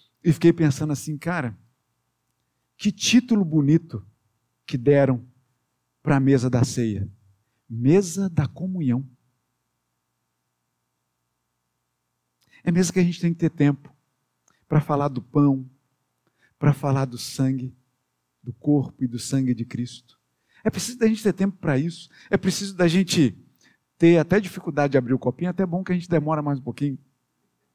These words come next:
Porque, é, temos dificuldade, né? De abrir esse, esse lacre do copinho, talvez até de destampar.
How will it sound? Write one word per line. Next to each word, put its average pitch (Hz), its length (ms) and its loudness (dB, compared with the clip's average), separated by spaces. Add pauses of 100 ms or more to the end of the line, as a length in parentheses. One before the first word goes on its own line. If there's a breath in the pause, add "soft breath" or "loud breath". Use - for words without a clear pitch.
(600)
Porque, 139 400 2 (100)
é, 131 120 -6
temos 151 260 2
dificuldade, 147 640 -2
né? 139 180 -4 (1400)
De 147 140 2
abrir 135 300 4
esse, 135 260 0
esse 135 300 0
lacre 131 360 0
do 120 100 -6
copinho, 143 340 -4
talvez 151 320 0
até 190 180 2
de 208 140 -6
destampar. 190 720 0